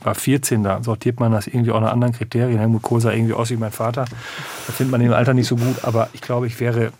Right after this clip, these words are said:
äh, wäre wahrscheinlich nicht in einer anderen Partei, sondern dann einfach gar nicht in der Partei.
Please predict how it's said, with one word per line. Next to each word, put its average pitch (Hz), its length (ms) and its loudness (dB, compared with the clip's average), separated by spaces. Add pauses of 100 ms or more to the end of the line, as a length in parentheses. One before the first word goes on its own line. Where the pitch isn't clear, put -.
(140)
äh, - 200 -10 (1300)
wäre 113 240 0
wahrscheinlich 95 600 -4
nicht - 160 -4
in 104 60 -2
einer 95 80 0
anderen 98 200 -2
Partei, 101 340 -2
sondern 95 300 -2 (360)
dann 110 160 0
einfach - 460 -4
gar 165 140 2
nicht 120 100 0
in 110 80 0
der 101 60 -2
Partei. 117 340 -8